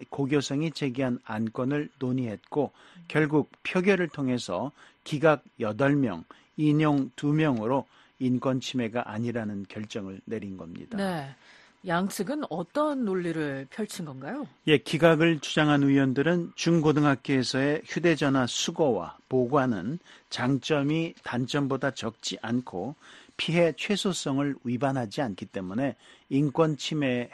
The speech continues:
Speaker 1: 해당하지 않는다고 봤습니다. 수업 중 휴대폰 사용이 교사들의 수업 진행에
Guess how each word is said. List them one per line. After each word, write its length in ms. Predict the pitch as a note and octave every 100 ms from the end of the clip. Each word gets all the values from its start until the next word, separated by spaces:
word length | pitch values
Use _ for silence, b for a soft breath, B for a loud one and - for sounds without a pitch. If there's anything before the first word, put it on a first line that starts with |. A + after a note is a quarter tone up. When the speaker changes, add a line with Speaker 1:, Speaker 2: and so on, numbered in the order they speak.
| -
Speaker 1:
해당하지 760 | C3+ C#3 C3 B2 A2 - A#2+ -
않는다고 640 | A#2 A2 B2 B2+ B2 A#2
봤습니다. 840 | A2 G2+ - G#2 F#2+ F2+ E2+ D#2+ - B B B
수업 380 | - E3+ D#3+ C3
중 160 | F3 D#3+
휴대폰 480 | - F#3+ - D#3
사용이 500 | C#3 C3+ A#2 A2 D3+ - b b -
교사들의 640 | C3+ C#3 D3 B2+ C3+ D#3+
수업 380 | - - D#3 C#3+ _
진행에 600 | - C3+ A2+ G#2+ A#2 B2+